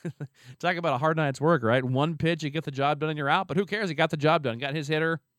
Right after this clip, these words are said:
leadoff man, and then they went to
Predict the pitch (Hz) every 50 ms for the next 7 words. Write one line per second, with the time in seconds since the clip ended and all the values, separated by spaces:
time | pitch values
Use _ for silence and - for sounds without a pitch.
0 | _ _ _ _ _ _ _ _ _ _ _ _ _ _ _ _ _ 135 151 170
1 | 170 170 160 147 147 156 151 160 165 170 160 143 139 151 151 143 143 151 143 135
2 | - - 160 147 147 143 139 135